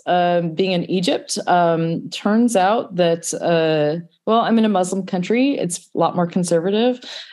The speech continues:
Um, I was told a couple of times that my work dresses were inappropriate because I showed my legs.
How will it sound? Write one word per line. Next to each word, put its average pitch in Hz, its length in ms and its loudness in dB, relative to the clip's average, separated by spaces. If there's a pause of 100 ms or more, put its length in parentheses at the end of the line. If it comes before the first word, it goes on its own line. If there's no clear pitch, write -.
(140)
Um, 160 380 2
I 175 180 2
was 185 240 0
told 180 240 2
a 175 60 0
couple 180 320 -2
of 175 160 -6
times 175 500 -2
that - 180 -8
my 170 60 2
work 165 300 -2
dresses 160 500 -2
were 170 100 0
inappropriate 160 680 -4
because 160 300 -4
I 156 60 0
showed 151 260 -4
my 139 60 -6
legs. 131 380 -6